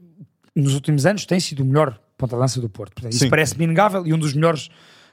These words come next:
Speaker 1: eh, a jogar em Portugal.
Speaker 2: Facto.
Speaker 1: Mas, efetivamente, não está claramente num bom momento. Já se
Speaker 2: Uhum.
Speaker 1: percebeu isso. E, e, portanto,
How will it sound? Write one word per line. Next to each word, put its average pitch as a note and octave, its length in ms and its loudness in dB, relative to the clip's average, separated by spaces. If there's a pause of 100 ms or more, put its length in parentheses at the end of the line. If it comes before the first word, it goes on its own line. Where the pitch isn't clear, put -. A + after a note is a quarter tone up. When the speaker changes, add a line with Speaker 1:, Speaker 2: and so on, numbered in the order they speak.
Speaker 1:
eh, E3 320 2
a - 20 2
jogar C#3+ 240 2
em C3+ 80 -2
Portugal. A#2 320 -6 (100)
Speaker 2:
Facto. - 80 -12 (540)
Speaker 1:
Mas, F3 260 2
efetivamente, A3 560 0
não A#3 180 2
está G#3+ 360 2
claramente C#3 500 -2
num B2+ 100 0
bom A#2 160 0
momento. G#2 320 -6
Já D3 140 6
se B2 60 0
Speaker 2:
Uhum. D3+ 60 -6
Speaker 1:
percebeu C3 320 -2
isso. G2 260 -10 (580)
E, C#3 540 0
e, E3+ 80 -4
portanto, D#3+ 440 -2